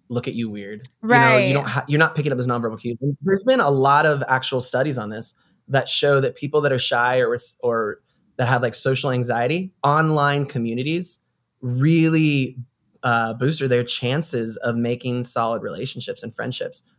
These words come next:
Speaker 1: Um, and that's everything from social media to, uh,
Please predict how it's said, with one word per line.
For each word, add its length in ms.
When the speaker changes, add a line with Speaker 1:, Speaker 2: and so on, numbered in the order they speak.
Speaker 1:
Um, 260
and 100
that's 140
everything 300
from 120
social 360
media 420
to, 540
uh, 460